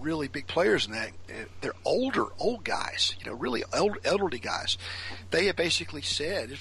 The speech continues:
at least one or two of these guys have said, "I am going to become a god, and you will not stop me.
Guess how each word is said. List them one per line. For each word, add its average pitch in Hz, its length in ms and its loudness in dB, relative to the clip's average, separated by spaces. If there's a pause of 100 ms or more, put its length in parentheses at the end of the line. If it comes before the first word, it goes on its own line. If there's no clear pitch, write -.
(640)
at - 100 -8
least 123 240 0
one 139 220 -6
or 123 60 -4
two 214 160 -4
of 226 40 -8
these 131 160 -4
guys 120 220 -2
have - 100 -6
said, 117 460 0 (1120)
"I 175 160 6
am 190 140 4
going 170 300 0
to - 80 -6
become 147 320 -2
a 120 80 -2
god, 123 500 -2
and 117 100 -8 (100)
you 190 140 -2
will 139 160 0
not 120 200 -2
stop - 460 2
me. 98 300 -10